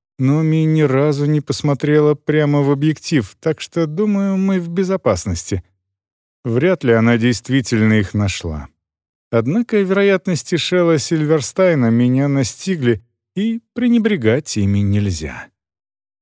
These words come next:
Номи в школе, а вы с Филом поехали к Лейле.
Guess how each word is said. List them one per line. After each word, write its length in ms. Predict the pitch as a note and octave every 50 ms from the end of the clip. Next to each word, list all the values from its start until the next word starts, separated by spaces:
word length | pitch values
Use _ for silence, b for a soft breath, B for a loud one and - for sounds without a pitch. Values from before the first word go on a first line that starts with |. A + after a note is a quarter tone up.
| _ _ _ _ _ _ _
Номи 320 | C#3 - - G#3 F3+ C3+ G#2
в 100 | F2 -
школе, 460 | - - - G#3 G#3 G3 F3+ E3 D3
а 240 | C3+ A#2+ G#2+ A2 A#2
вы 180 | D3+ B3 B3+
с 80 | - -
Филом 420 | - - G#3+ A#3 A3+ A3 G#3+ F#3+
поехали 580 | - F#3+ F3 F3 F#3+ F#3+ - - F#3 F3 F3 D#3+
к 120 | - -
Лейле. 560 | F3 F3+ F#3+ F#3+ E3 C3 G#2+ G2 F#2+ F#2 E2+